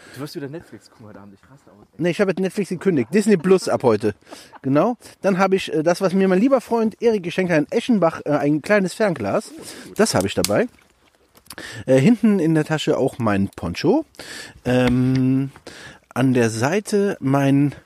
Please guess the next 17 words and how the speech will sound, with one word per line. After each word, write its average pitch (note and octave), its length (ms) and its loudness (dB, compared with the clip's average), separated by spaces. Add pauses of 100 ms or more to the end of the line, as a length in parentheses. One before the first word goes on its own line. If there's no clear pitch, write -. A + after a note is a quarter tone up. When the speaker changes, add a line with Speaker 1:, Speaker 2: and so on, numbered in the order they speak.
(460)
Speaker 2:
Ruben F#3+ 280 2
Bonsanin B2 680 2 (1080)
Mini-Tanto. D#3+ 840 0 (1300)
Ähm, C3 720 -4 (420)
und B2+ 460 2 (580)
im A#2+ 120 0
hinteren F3 400 2
Teil D3 440 -4 (320)
noch C3+ 100 0
mal E3 100 2
ein C3+ 60 0
paar C3 140 -2
warme C#3 200 2
Handschuhe E3+ 440 0
und D3 280 0
von B2 280 0
Buff C3+ 320 -2